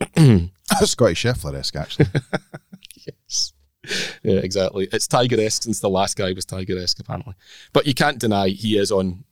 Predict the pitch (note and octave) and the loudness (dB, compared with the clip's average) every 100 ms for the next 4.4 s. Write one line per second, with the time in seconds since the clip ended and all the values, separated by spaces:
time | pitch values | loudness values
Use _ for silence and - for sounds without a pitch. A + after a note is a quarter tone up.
0 | _ G#2+ G#2 G2+ G2 G#2+ A2+ - A#2 G2+ | _ 0 4 4 4 2 0 0 -4 -4
1 | F#2 F#2+ _ - G2 F2+ F2+ G2+ A2 G#2+ | -10 -12 _ -2 2 2 2 0 2 2
2 | G#2 F#2+ F#2 F#2 F#2 F#2 F#2 F#2 - F2 | 2 0 -2 -4 -4 -4 -6 -6 -6 -4
3 | E2+ F2+ F2 - - E2 F2 E2 F2 E2 | -4 -6 -8 -6 -4 -4 -4 -6 -6 -8
4 | - E2 - | -6 -8 -8